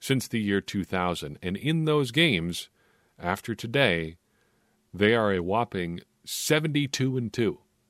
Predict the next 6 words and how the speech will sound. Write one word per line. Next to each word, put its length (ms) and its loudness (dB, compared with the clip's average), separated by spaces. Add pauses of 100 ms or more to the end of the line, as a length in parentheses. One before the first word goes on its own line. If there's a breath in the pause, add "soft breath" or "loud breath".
(1000)
The 80 -4
only 260 0
other 160 4
loss 460 2
was 400 0
against 480 -4